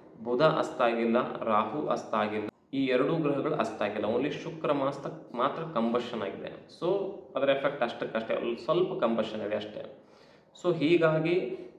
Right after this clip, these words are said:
ಬುಧಾದಿತ್ಯ ಯೋಗ ಒಟ್ಟಿಗೆ ಇದ್ದಾಗ ಮತ್ತು ಕಂಬಷನ್ ಅಥವಾ ಅಸ್ತ ಆಗಿಲ್ಲ ಅಂದ್ರೆ ವ್ಯಕ್ತಿಯಲ್ಲಿ ಬುದ್ಧಿ ತುಂಬಾ ಚೆನ್ನಾಗಿರುತ್ತೆ, ಬುದ್ಧಿ ಚುರುಕಾಗಿರುತ್ತೆ. ಆ, ಯಾಕಂದ್ರೆ ಸೂರ್ಯ ಬುಧ ಯೋಗ ಏನಿದೆ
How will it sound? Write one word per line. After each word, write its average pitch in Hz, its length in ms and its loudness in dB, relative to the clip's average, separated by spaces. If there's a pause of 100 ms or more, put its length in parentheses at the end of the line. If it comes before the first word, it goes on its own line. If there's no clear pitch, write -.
(220)
ಬುಧಾದಿತ್ಯ 156 880 2
ಯೋಗ 139 260 2 (420)
ಒಟ್ಟಿಗೆ 135 420 0
ಇದ್ದಾಗ 120 420 4
ಮತ್ತು 139 360 -2
ಕಂಬಷನ್ 127 680 2
ಅಥವಾ 117 280 2
ಅಸ್ತ 110 240 0
ಆಗಿಲ್ಲ 120 400 4
ಅಂದ್ರೆ 104 460 -2
ವ್ಯಕ್ತಿಯಲ್ಲಿ 131 640 0
ಬುದ್ಧಿ 120 280 0
ತುಂಬಾ 113 260 0
ಚೆನ್ನಾಗಿರುತ್ತೆ, 110 680 0
ಬುದ್ಧಿ 107 380 -2
ಚುರುಕಾಗಿರುತ್ತೆ. 107 840 -2 (800)
ಆ, 101 200 -4
ಯಾಕಂದ್ರೆ 127 360 2
ಸೂರ್ಯ 143 340 0
ಬುಧ 131 180 0
ಯೋಗ 127 360 6
ಏನಿದೆ 120 760 2